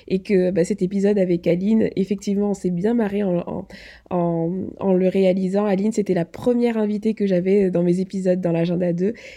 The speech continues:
et c'est vrai que c'est un bel épisode. Alors, merci vraiment à toi d'avoir pris le temps, euh, de me partager ton retour. Ça fait super chaud au cœur. Et puis, pour ceux qui écoutent le podcast, qui sont fans également, euh,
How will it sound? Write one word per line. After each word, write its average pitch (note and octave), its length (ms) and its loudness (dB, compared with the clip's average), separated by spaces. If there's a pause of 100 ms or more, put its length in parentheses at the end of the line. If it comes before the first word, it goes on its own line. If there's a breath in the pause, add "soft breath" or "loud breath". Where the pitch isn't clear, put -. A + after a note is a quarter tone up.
(120)
et G3+ 80 0
c'est G#3 140 0
vrai G#3+ 160 -2
que - 40 -20
c'est G#3 120 -4
un E3+ 80 0
bel G3+ 240 2
épisode. G3 540 -2 (260 loud breath)
Alors, G#3+ 240 2
merci C#4 500 -2
vraiment A3+ 300 0
à G#3+ 80 0
toi A#3 120 -2
d'avoir F#3+ 240 0
pris - 160 -4
le B3+ 120 2
temps, A#3+ 340 0
euh, F#3 100 0 (300 loud breath)
de G#3 80 0
me G#3 80 2
partager A3 440 0
ton A3 140 -2
retour. G#3+ 340 -4
Ça G#3+ 140 -2
fait G#3 140 -4
super C4 640 -4
chaud A#3+ 300 0
au G#3 40 -4
cœur. G3+ 340 -2 (360 loud breath)
Et A#3 100 2
puis, A#3+ 160 -2
pour A3+ 200 -6
ceux D4 120 0
qui D4+ 160 -4
écoutent A#3 260 -6
le G#3 80 0
podcast, F#3 520 -4
qui G3+ 120 -6
sont F3+ 160 -6
fans B3+ 280 -2
également, F#3+ 580 0
euh, D#3+ 60 -4